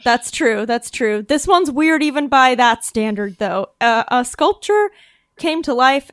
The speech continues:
and basically went on a rampage, and Alvin is trying to contain it,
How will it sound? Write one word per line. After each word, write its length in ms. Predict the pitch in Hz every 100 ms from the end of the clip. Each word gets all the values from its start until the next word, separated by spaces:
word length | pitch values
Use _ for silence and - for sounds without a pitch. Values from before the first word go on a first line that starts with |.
| -
and 180 | 220
basically 720 | 214 302 294 294 285 277 269 254
went 240 | 220 226
on 100 | 226
a 80 | 226
rampage, 680 | 208 202 196 226 185 185 -
and 440 | 233 220 220 208 - -
Alvin 520 | 247 349 392 415 392 -
is 560 | - 262 262 262 254 - - -
trying 580 | - 311 339 370 381
to 460 | 359 - 320 311 311
contain 560 | - 285 - 254 247 226
it, 340 | 202 - -